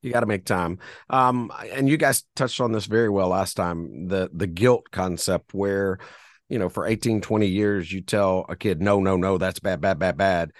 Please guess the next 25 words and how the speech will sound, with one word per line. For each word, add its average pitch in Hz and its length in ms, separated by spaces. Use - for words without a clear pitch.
And 101 240
then 101 600
you 98 160
try 98 220
to 92 80
flick 104 300
a 90 60
light 98 260
switch - 280
and 87 100
go, 90 160
"Oh, 247 220
okay, 156 160
now 139 260
enjoy 113 440
this." - 360
Well, 123 200
guess 117 320
what? 120 280
You 117 180
can't 147 440
undo 107 600
eighteen 95 500
years 90 600
of 85 420